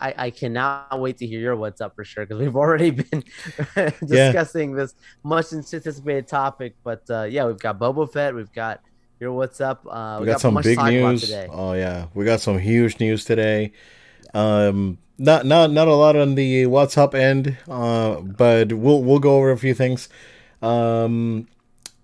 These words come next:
Speaker 2: I signed up for the Funimation, uh, trial for the, uh, uh, the Funimation service, streaming service. Um, I, I was gonna go back to Crunchyroll, but then I,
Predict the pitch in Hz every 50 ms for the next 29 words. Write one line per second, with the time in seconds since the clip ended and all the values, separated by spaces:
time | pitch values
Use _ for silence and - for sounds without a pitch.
0 | _ _ _ _ _ _ _ _ - 123 131 135 135 135 123 - - - - 123
1 | 131 151 156 156 165 165 165 160 - - - - - 147 147 147 143 143 139 139
2 | 135 127 117 120 120 117 117 113 110 107 107 104 98 95 87 82 - - - 131
3 | 123 110 101 101 110 113 - 135 131 139 139 139 131 - _ _ _ _ _ _
4 | _ _ _ _ - 117 117 117 110 110 107 104 98 - 131 131 131 131 131 131
5 | 123 - - - 120 107 101 101 101 101 95 95 95 92 92 92 82 85 90 90
6 | 85 87 85 - 113 113 107 107 104 - 117 107 98 - - 98 98 101 107 98
7 | - - 107 110 117 113 - - 123 123 127 127 - - _ _ _ _ _ _
8 | _ _ _ _ _ _ 95 101 101 101 98 95 92 90 - _ _ - 117 120
9 | 101 87 113 117 120 117 110 117 135 143 139 120 127 123 120 117 104 107 104 104
10 | 110 107 - - 107 - - 104 101 101 - - 110 98 101 101 98 98 95 95
11 | 90 85 85 90 90 90 87